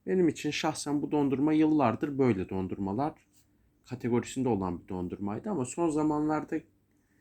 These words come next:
gerek farklı sebeplerden, gerek elimin bollaşmasından ötürü cesaretimi topladım ve böyle tüm Siksok dondurmaları sırasıyla deniyorum. Alaska Frigo'nun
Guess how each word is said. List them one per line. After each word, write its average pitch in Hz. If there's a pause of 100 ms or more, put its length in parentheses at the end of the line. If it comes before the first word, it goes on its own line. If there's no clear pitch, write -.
(140)
gerek 165
farklı 160
sebeplerden, 101 (440)
gerek 147
elimin 143
bollaşmasından 131
ötürü -
cesaretimi 160
topladım 190
ve 185
böyle 180
tüm 202
Siksok -
dondurmaları 156
sırasıyla 165
deniyorum. 147 (1200)
Alaska 196
Frigo'nun 147